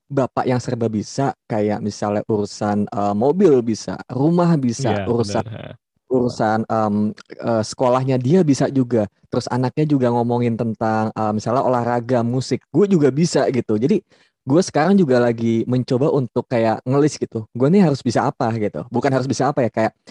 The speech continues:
Speaker 1: eh, sub-sub apa aja yang kayak, eh, yang gue harus bisa dan gue lagi, gue pelajari dari sekarang gitu. Biar nanti ketika anak gue minta tolong,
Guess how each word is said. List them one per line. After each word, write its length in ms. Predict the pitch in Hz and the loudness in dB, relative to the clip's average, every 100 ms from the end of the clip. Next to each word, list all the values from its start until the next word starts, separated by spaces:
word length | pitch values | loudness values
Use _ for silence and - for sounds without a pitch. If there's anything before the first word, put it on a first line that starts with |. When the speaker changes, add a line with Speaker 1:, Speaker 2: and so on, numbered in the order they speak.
| _ - | _ -12
Speaker 1:
eh, 240 | - 120 117 | -2 0 0
sub-sub 680 | - - - 135 - - 135 | -4 -12 -4 -4 -4 -6 -6
apa 400 | - 127 - 127 | -4 -6 -2 -2
aja 320 | 120 113 147 160 | 0 0 0 0
yang 380 | 127 131 143 143 | 0 0 0 -4
kayak, 240 | 123 117 - _ _ | -2 -2 -4 _ _
eh, 460 | - 123 117 113 110 - - | -6 -2 0 0 -2 -4 -2
yang 240 | 127 127 | 0 2
gue 80 | 139 | 2
harus 240 | 139 131 | 2 0
bisa 240 | 131 117 131 | -2 -2 0
dan 240 | 117 113 | 0 0
gue 160 | 113 147 | 2 2
lagi, 300 | 151 123 113 | 2 0 -2
gue 160 | 120 | -2
pelajari 400 | 117 123 117 113 | 0 0 0 0
dari 160 | 120 113 | 0 -2
sekarang 400 | 107 110 107 110 | -2 -4 -2 -2
gitu. 320 | 104 - 107 | -4 -4 -6
Biar 240 | 113 123 117 | 0 0 2
nanti 400 | 110 104 190 - | 0 0 -2 -2
ketika 480 | - - 110 107 104 | -6 -6 -2 -2 -2
anak 260 | 110 110 107 | -4 -4 -2
gue 80 | |
minta 240 | 113 110 110 | -2 -2 -2
tolong, 400 | 139 139 107 | 0 0 -2